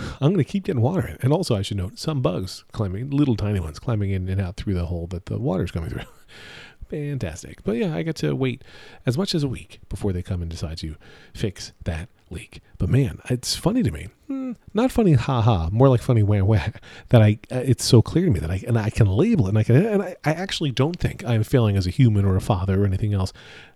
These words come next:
because there's a leak in my house. Like, you have these problems and you, uh, deal with them. And so the fact that we took action right away makes me feel good. Um, but I mentioned, you know,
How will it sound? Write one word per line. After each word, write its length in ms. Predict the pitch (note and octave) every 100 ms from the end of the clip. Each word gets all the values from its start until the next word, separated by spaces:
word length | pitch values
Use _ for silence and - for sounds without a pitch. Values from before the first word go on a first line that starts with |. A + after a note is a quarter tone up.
| - D#3 C3+ A#2
because 420 | A2+ G#2+ A#2+ A2
there's 160 | G2+ F2+
a 60 | G#2
leak 140 | F3
in 60 | G2+
my 80 |
house. 220 | E2 - -
Like, 240 | E2 - - - - _
you 80 | -
have 120 | G2
these 120 | G#2+
problems 380 | - E2+ D#2+ F#2+
and 140 | F#2 E2+
you, 400 | F2 F#2 C3 - _ _ _ _ - -
uh, 400 | D3+ C#3+ - - B2
deal 180 | B2+
with 120 | F#3+ -
them. 100 | E2
And 160 | E3
so 140 | F3+ E3+
the 80 | D3
fact 160 | F#3
that 60 | D3
we 80 | B2+
took 220 | - C3+
action 280 | A#2+ - A2+
right 120 | F#2+
away 200 | A#2 B2
makes 180 | F#2+ -
me 60 |
feel 200 | F#2+ F#2
good. 180 | D#2+ D#2 - - - - - -
Um, 380 | A#2+ G#2+ G#2+ G#2+ - _ - -
but 100 | G#2+
I 40 |
mentioned, 460 | A#2 C3 G#2+ G2+ A#3
you 120 | G#2+
know, 180 | G2+